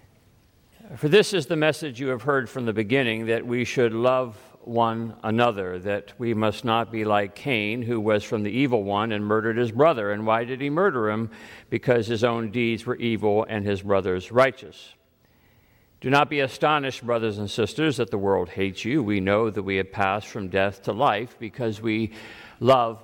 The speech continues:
one another. Whoever does not love abides in death.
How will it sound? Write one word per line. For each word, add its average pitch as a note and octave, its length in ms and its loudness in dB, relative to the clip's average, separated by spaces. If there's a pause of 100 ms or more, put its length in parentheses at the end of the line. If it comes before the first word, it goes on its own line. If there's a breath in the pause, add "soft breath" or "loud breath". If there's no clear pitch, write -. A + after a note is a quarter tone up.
one G#2+ 500 -4
another. A2 440 2 (540 soft breath)
Whoever F#2 240 -6
does F#2+ 160 -4
not G2+ 220 2
love A2+ 600 0 (520 soft breath)
abides G#2 720 2 (240)
in F#2+ 220 -8
death. A2+ 480 2